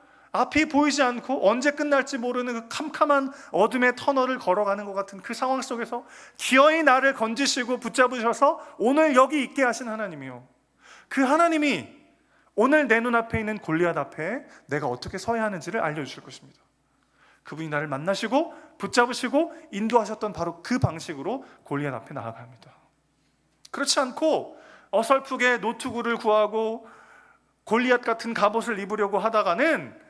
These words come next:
세상에서 우리는 도저히 이길 길이 없는 것이죠. 그래서 에베소서 육 장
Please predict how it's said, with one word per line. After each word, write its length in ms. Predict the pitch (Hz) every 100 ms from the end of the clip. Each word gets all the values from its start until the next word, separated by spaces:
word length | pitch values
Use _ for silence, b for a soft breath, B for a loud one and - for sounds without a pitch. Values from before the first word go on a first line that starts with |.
| B B
세상에서 600 | - 247 247 233 220 220
우리는 480 | 196 170 196 349 - B B B
도저히 480 | 156 147 165 247 320 - -
이길 280 | 165 165 165
길이 180 | 156 165
없는 260 | 131 147
것이죠. 540 | 131 - - 131 131 135 _ _ _ _ _ _ _ _ _ _ _ _
그래서 200 | - -
에베소서 340 | 160 202 - 170
육 160 | 156
장 340 | - 175 160